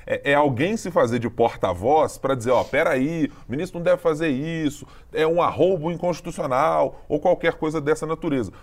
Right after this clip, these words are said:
Então eu acho que isso pode acabar forçosamente levando os ministros que poderiam ter uma postura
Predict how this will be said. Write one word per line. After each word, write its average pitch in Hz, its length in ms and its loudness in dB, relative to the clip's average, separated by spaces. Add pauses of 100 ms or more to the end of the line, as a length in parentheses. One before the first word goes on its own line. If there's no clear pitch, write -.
(120)
Então 95 120 0
eu 190 60 4
acho 165 160 2
que 131 140 -6
isso 180 160 -8
pode 135 200 2
acabar 104 300 2
forçosamente 101 800 0
levando 139 520 2
os 127 100 -4
ministros 104 600 -6 (320)
que 466 100 -10
poderiam 170 400 2
ter 147 100 -2
uma 139 140 0
postura 113 520 -2